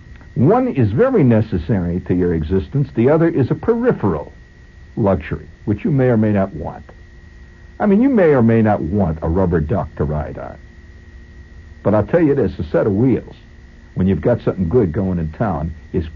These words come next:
pretty, pretty necessary, right? So there is a certain arrogance that, uh, that comes from guys that are in charge of various things which are basic to man's life. Have you noticed the arrogance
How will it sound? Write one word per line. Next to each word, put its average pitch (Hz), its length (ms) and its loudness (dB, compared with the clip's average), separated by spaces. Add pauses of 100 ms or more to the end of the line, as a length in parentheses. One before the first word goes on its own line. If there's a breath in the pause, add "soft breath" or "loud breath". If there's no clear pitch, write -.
pretty, 185 680 -6
pretty 160 460 -4
necessary, 98 720 -4
right? 165 280 -4 (1800 loud breath)
So 254 240 2
there 208 220 2
is 151 100 2
a 143 60 0
certain 196 540 0
arrogance 87 500 0 (280)
that, - 220 -4
uh, 87 200 -2
that 90 220 -6
comes 113 320 0
from 87 220 -6
guys 92 360 -2
that 76 100 -4
are 82 80 -2
in 82 100 -4
charge 90 520 -2 (400 loud breath)
of 92 280 0 (340)
various 135 600 2 (180)
things 110 280 2
which 95 200 -6
are 90 60 0
basic 107 600 -2
to 90 80 -2
man's 87 440 -2
life. 78 280 -6 (480 loud breath)
Have 185 120 2
you 233 80 2
noticed 285 380 0
the - 160 -2
arrogance 110 520 2